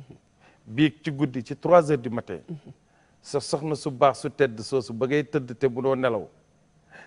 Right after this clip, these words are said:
te mu ne la, 'Nijaay, lu xew?' Nga ne ko, 'Sama gëléem a ma réer.' Mu ne la, 'Nijaay, jëlal gëléem gi def ko sarax. Fii sabilillahi.'" Mu ne ko, "Loo ko wax?" "Du da nga ko ne, 'D'accord, def naa ko sarax. Fii sabilillahi.'"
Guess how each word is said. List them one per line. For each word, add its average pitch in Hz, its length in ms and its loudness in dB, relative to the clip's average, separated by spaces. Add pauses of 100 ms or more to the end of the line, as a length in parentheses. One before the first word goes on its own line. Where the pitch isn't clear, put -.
(120)
te 139 80 4
mu 139 140 2
ne 143 160 2
la, 139 120 2
'Nijaay, 135 360 4
lu 131 120 0
xew?' 135 260 0
Nga 135 120 -2
ne 135 80 -2
ko, 135 100 -8
'Sama 139 220 -4
gëléem 160 320 4
a 180 60 4
ma 175 100 2
réer.' 127 240 2 (1160)
Mu 131 140 0
ne 160 100 6
la, 151 140 6
'Nijaay, 143 480 4
jëlal 175 300 6
gëléem 160 320 4
gi 147 80 -2
def 147 200 0
ko - 80 -4
sarax. 139 420 -4 (400)
Fii 240 240 6
sabilillahi.'" 135 760 2 (1000)
Mu 127 100 -2
ne 147 80 0
ko, 143 120 -2
"Loo 151 180 6
ko 135 140 -2
wax?" 135 120 -2 (100)
"Du 135 80 -4
da 135 100 0
nga 143 60 -6
ko 165 120 0
ne, 139 120 -2
'D'accord, 135 680 6 (460)
def 117 200 -2
naa 139 180 0
ko - 100 -12
sarax. 107 360 -8 (200)
Fii 208 200 6
sabilillahi.'" 131 640 6